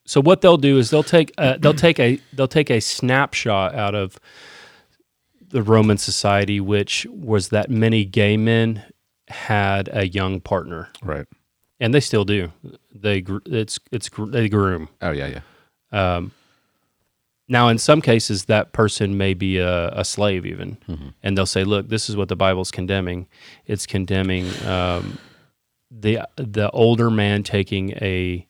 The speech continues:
Speaker 2: Um,
Speaker 1: a young boy."
Speaker 2: Nero, Nero did this.
Speaker 1: Uh-huh.
Speaker 2: Um, this may be a little bit more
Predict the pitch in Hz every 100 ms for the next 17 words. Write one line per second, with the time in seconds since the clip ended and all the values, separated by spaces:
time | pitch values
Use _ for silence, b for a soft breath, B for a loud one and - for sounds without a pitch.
0 | _ 98 98 92 87 90 101 101 110 117
1 | 107 101 98 90 90 123 127 139 104 85
2 | 87 80 B - 131 147 90 71 - -
3 | - - - 101 90 92 95 - 90 80
4 | 76 78 78 _ _ - 80 - 82 71
5 | 76 76 76 71 76 76 82 76 73